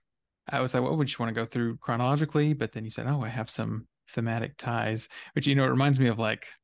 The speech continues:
if you get s-, some of the Criterion box sets, it's, they have, like, they're kind of paired in different ways, if it's, as if it's like a film festival watching through, uh, they're not necessarily in, in chronological order. So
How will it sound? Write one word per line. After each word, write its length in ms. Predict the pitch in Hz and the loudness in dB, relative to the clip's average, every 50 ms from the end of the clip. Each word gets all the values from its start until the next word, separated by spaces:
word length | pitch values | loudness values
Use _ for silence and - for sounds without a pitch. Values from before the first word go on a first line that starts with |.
| _ _ _ - 240 226 | _ _ _ -14 -8 -8
if 140 | 151 - | -6 -6
you 60 | - 123 | -4 -4
get 180 | - 147 - | -4 -4 -4
s-, 160 | - 127 135 | -4 -4 -2
some 160 | - - 151 143 | 2 4 4 6
of 40 | |
the 80 | 131 120 | 4 4
Criterion 500 | - - 117 - - 135 123 120 113 110 | 2 0 -2 0 0 0 0 0 0 -2
box 300 | 110 110 110 110 - - | -2 -2 -4 -4 -4 -4
sets, 220 | 120 117 120 - - | -2 -2 -2 -4 -8
it's, 160 | 110 - - - - - 156 - - | -10 -10 -10 -10 -10 -12 -12 -8 -6
they 200 | 135 117 113 117 | -4 -2 -2 -2
have, 260 | 120 113 117 - - | -2 -4 -4 -6 -8
like, 140 | 110 113 - _ - _ | -10 -10 -10 _ -10 _
they're 100 | 131 120 | -8 -6
kind 160 | - - 113 | -4 -6 -6
of 100 | 107 - | -6 -6
paired 300 | - - 120 113 113 117 | -4 -4 -2 -2 -2 -2
in 60 | 117 | -2
different 240 | 117 117 120 120 117 | -2 -2 -2 -2 -4
ways, 140 | 120 120 - | -4 -4 -2
if 140 | - 127 120 | -4 -2 0
it's, 160 | 127 117 - | -2 -2 -2
as 200 | - 135 135 131 | -2 -2 2 2
if 120 | 160 156 - | 2 2 2
it's 100 | 143 - | 0 2
like 140 | 127 120 117 | 2 2 2
a 160 | 110 110 110 | 2 0 -2
film 420 | - - 135 117 117 117 117 113 - - - - - _ | -2 -2 -2 0 0 0 0 -2 -4 -8 -18 -20 -20 _
festival 560 | - 131 131 - - 123 113 107 104 104 107 113 | -4 -4 -2 -2 -2 -2 0 0 0 0 0 0
watching 380 | 110 110 123 - - 113 113 | 0 -2 -2 -2 -4 -6 -4
through, 360 | - - 117 113 110 107 107 - - - - - - - - _ | -4 -2 0 0 0 0 -2 -4 -8 -16 -20 -20 -20 -20 -10 _
uh, 120 | - 117 113 | -4 -2 0
they're 100 | 110 113 | 0 2
not 160 | 117 117 113 | 2 2 0
necessarily 460 | 110 110 - - 117 110 107 107 107 | -2 -4 -2 -2 -2 0 0 0 0
in, 220 | 107 104 107 - - - | 0 -2 -2 -4 -4 -4
in 120 | 127 110 | -6 -6
chronological 500 | - - 113 110 110 110 110 - - - | -4 -4 -2 -2 -2 -2 -4 -6 -6 -4
order. 200 | 113 110 107 - | -4 -4 -2 -2
So 480 | - - 165 143 120 113 117 123 127 | 0 2 4 4 4 2 0 -2 -4